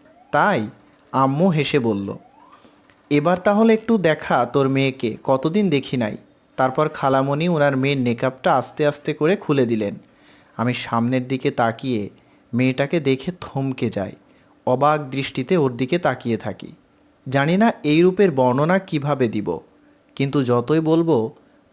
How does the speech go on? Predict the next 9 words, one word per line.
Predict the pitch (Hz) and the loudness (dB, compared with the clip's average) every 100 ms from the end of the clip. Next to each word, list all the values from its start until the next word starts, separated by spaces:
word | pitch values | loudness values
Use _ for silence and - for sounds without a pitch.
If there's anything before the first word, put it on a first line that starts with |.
| - | -2
ততই | 123 120 190 | 0 2 0
কম | 190 143 139 135 | 0 0 0 2
মনে | 123 113 | 0 0
হবে। | 120 107 110 - _ _ _ _ - 113 | -4 -6 -8 -16 _ _ _ _ -12 -2
গায়ের | 117 110 123 131 | 0 0 0 0
রং | 131 107 107 - _ _ - 113 | 0 0 -4 -14 _ _ -14 -8
ধবধবে | 104 139 131 120 135 127 160 | -2 0 -2 -6 -4 -2 -2
ফর্সা, | - 104 - - 71 _ _ _ _ _ | -4 -6 -6 -8 -8 _ _ _ _ _
ইনোসেন্ট | 143 151 180 196 202 | -4 0 0 0 -2